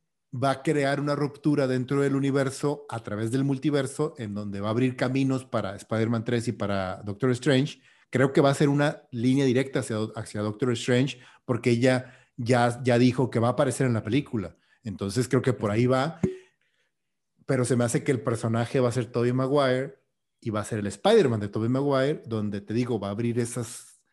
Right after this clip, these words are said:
ese tema, el multiverso que conocemos en los cómics de,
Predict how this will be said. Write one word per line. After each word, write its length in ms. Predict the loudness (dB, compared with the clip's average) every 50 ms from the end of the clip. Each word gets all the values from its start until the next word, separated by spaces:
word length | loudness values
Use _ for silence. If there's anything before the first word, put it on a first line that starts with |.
| _ _ _ _ _ _
ese 220 | -12 -6 -6 -6
tema, 420 | -4 0 0 2 2 2 2 2 2
el 100 | 2 2
multiverso 760 | 2 2 0 0 0 -2 0 0 0 0 -2 -4 -4 -6 -6
que 100 | -6 -6
conocemos 540 | -4 -4 -2 -2 -2 -2 -2 -2 0 0 -2
en 80 | -2
los 120 | -2 -4 -2
cómics 480 | 0 2 2 2 2 0 -4 -8 -16 _ _ _ _ _ _ _ _ _ _
de, 560 | -4 0 2 2 2 2 0 -2 -8 _